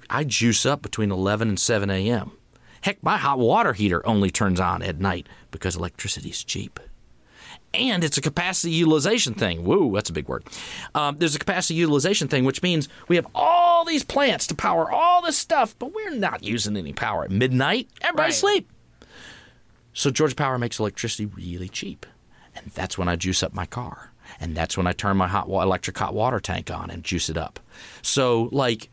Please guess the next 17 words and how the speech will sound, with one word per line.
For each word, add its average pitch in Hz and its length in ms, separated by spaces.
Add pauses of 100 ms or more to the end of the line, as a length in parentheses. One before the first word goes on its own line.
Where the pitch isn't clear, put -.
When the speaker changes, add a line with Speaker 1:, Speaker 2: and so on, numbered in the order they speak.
(340)
Speaker 1:
eighty 185 360
percent - 680
of 101 140
my 113 240
energy 127 320
use 85 520 (420)
is 95 160
in 95 80
the 90 80
super 107 420
off-peak 101 460
rate, 113 260
which 95 220
is 87 80
super - 320
cheap. - 320 (240)
Speaker 2:
Right. 110 240